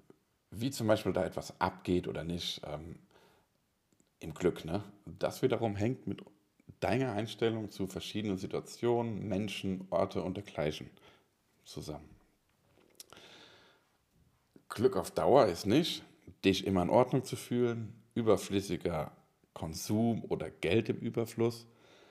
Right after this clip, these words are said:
dich zu weigern, auch negative Dinge zu betrachten oder nicht zu analysieren oder überhaupt das absolute Endziel. Yeah, ich bin dauerglücklich.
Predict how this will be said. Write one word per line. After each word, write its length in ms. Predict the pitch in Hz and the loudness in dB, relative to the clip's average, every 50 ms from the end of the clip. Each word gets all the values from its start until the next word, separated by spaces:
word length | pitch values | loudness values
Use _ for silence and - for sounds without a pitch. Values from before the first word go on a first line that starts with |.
| - _ _ _ _ - | -20 _ _ _ _ -6
dich 160 | 101 98 - | -6 -6 -2
zu 180 | - 98 90 85 | -2 -2 0 2
weigern, 420 | 87 90 92 101 101 104 98 92 | 4 6 6 6 6 6 4 4
auch 180 | 76 82 - - | 2 -2 -2 -2
negative 500 | 95 95 95 95 92 95 - 90 82 78 | 0 2 2 2 0 0 -2 -4 -4 -4
Dinge 300 | 67 - - 95 120 127 - | -2 -2 0 0 0 0 -2
zu 140 | - - 104 | -2 -4 -2
betrachten 720 | 107 98 - - 104 104 113 - - - - 107 107 82 | -2 -4 -2 -2 0 0 0 -2 -4 -6 -6 -6 -4 -4
oder 220 | - 87 95 90 | -2 -2 0 0
nicht 240 | 90 101 95 - - | 0 -2 -2 -4 -6
zu 120 | - - | -6 -4
analysieren 680 | - - 85 80 80 71 76 101 107 131 131 127 127 - - - - - - - - _ _ _ _ _ _ _ - | -4 -2 -4 -4 -6 -4 -4 0 0 2 0 0 -2 -6 -12 -20 -20 -20 -20 -20 -20 _ _ _ _ _ _ _ 6
oder 220 | 110 131 127 117 | 10 12 12 12
überhaupt 300 | 95 98 107 107 - - | 10 10 8 6 8 8
das 240 | 117 104 - - - - - _ _ _ _ _ | 6 6 6 2 -10 -16 -20 _ _ _ _ _
absolute 560 | - 110 104 - - 107 104 107 98 95 - | 4 4 4 4 2 2 4 4 4 4 4
Endziel. 520 | 98 101 95 - - - 87 78 57 - - - _ _ _ _ - - - | 2 2 0 -2 -4 -4 -4 -4 -6 -6 -10 -16 _ _ _ _ -20 -18 -14
Yeah, 480 | 82 82 87 95 92 85 82 76 - - - _ - - | -10 -8 -4 -4 -4 -4 -4 -6 -8 -12 -16 _ -16 -16
ich 120 | - - | -10 -6
bin 180 | - 85 107 - | -6 -6 -2 0
dauerglücklich. 760 | - 87 90 87 82 85 - 85 76 - - 73 76 - - | 0 0 2 0 -2 -4 -6 -8 -8 -8 -10 -12 -12 -12 -14